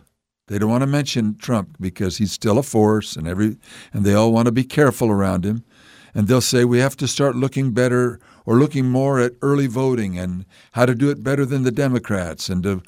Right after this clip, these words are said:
tone our message down, et cetera, et cetera, rather than saying, "This rancor comes because of one person,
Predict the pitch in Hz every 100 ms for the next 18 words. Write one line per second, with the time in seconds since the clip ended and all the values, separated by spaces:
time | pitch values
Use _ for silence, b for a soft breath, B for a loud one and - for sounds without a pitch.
0 | B B B 139 151 156 139 131 143 -
1 | 110 - 110 101 95 95 - 104 - 92
2 | - 107 - 87 78 B B B 131 131
3 | 131 117 117 - 127 113 110 107 - _
4 | _ _ b b b b 101 98 147 170
5 | - - - _ _ _ _ - 123 135
6 | 147 - 85 87 - - 127 117 110 -
7 | - 101 104 - 113 104 113 92 98 120
8 | 131 - 110 92 - 71